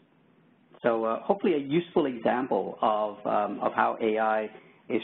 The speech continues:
transforming one very real experience for many of us. And for those of you with teenage drivers like me, um, I think you may relate to that example perhaps a lot more than you'd care to.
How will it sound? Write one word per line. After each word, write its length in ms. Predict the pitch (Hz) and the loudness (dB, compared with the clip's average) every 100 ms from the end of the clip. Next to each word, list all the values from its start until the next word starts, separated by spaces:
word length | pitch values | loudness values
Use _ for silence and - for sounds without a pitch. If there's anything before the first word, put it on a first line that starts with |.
| - | 0
transforming 760 | 113 113 - 117 113 98 104 | 0 0 0 0 0 -2 0
one 380 | 120 117 113 107 | 0 0 -4 0
very 260 | 123 120 117 | 0 0 0
real 240 | 113 113 | 0 -2
experience 500 | 101 - 120 110 - - | -4 -4 -2 -2 -4 -6
for 80 | |
many 280 | 101 113 113 | -2 0 0
of 100 | 98 | -2
us. 160 | 95 92 | -4 -4
And 200 | - 98 - - - - - _ - | -4 -6 -6 -16 -20 -20 -20 _ -4
for 60 | |
those 220 | 123 139 139 | 0 2 0
of 100 | 127 | 0
you 160 | 131 | 0
with 180 | 127 113 - | 0 -2 0
teenage 340 | 143 135 131 120 - | 0 2 0 -4 0
drivers 400 | 120 123 131 127 | 0 2 -2 0
like 240 | 131 - 131 | 0 0 0
me, 340 | 127 165 190 - - | 2 0 -4 -8 0
um, 260 | 117 110 | 0 2
I 120 | 113 113 | 0 0
think 240 | 123 117 | 0 0
you 60 | 123 | 0
may 120 | 123 | 2
relate 420 | 120 120 135 - | 0 0 -2 -2
to 80 | 127 | 2
that 160 | 131 | 2
example 600 | 127 123 123 127 139 135 131 | 2 0 0 2 0 -2 0
perhaps 280 | 135 - - | 0 0 2
a 40 | |
lot 160 | 139 147 | 0 2
more 160 | 143 | -2
than 160 | 139 139 | 0 -2
you'd 240 | 135 131 | -2 -2
care 180 | 151 180 - | 0 0 0
to. 180 | 110 | -2